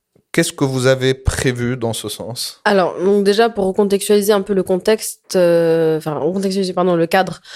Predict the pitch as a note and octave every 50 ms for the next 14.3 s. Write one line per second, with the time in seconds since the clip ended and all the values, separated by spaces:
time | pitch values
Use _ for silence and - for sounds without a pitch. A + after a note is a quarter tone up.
0 | - - - _ - F#3 F3+ F3 E3+ E3+ E3 E3 E3 - F#3+ F#3 E3 - - F#3+
1 | - - F3 A2+ D#3 E3+ F3+ F3 F#3 F3 E3+ D#3+ D#3+ D#3 - D#3+ E3 E3 D#3+ E3
2 | E3 E3 E3+ D#3+ D#3+ D#3 - - G#3 A3+ A#3+ A#3 - - - - - _ _ -
3 | E3+ D#3+ D#3 D#3 D#3 D#3 D#3+ D#3+ D#3 D#3 D#3 D3+ D3+ D3+ D3+ C#3 A2+ B1+ - -
4 | - G#2 C#3+ D#3 D3+ D#3 - D#3+ D3+ D3+ C#3+ - A1 G1+ G1+ A1+ B1+ A#1 G1+ G1+
5 | G1+ - - - - F3 - - F3+ F#3+ G3 G3 F#3+ F3+ E3 E3+ F3+ F#3 F#3+ E3+
6 | F3 E3+ - E3 F3 F3+ F3 E3+ F3+ F3 F3 G3+ G3+ G3 G3+ - - - A3+ G#3+
7 | - - F#3+ E3+ D#3+ D3+ C#3 D3 D3+ - - _ - - A#2+ D#3+ - - - -
8 | E3+ E3 D#3+ D#3+ D#3 - D#3 D3+ D3+ D#3+ F3 F#3+ G#3 G#3+ - - - - - -
9 | _ _ - F3 E3 D#3 D#3 D#3 D#3 D#3 D#3 D3+ D#3 D#3 D#3 D3+ D3+ D3+ D3+ D3+
10 | D3+ D3+ D3+ D3+ D#3 D3 C#3+ - - - - - F3+ F#3+ F3+ F#3 F#3+ F#3+ F#3+ F#3+
11 | F#3 F3 E3 E3 D#3+ D#3+ D#3 D3+ D3+ D3 D3+ D3+ D#3 E3+ F3+ F3+ - G3 F#3+ G3
12 | F#3+ F#3+ F#3 F3+ E3+ D#3+ D#3 D#3 C#3 G#2+ C#3+ F3 D#3+ - F#3 F3+ - - F3+ F#3
13 | F3 F#3 E3+ E3+ E3+ D#3+ D#3+ D#3+ D#3 D#3+ - F#3 F3+ E3+ - D#3 D3+ D#3 D3+ -
14 | - F3 E3 D#3 D3+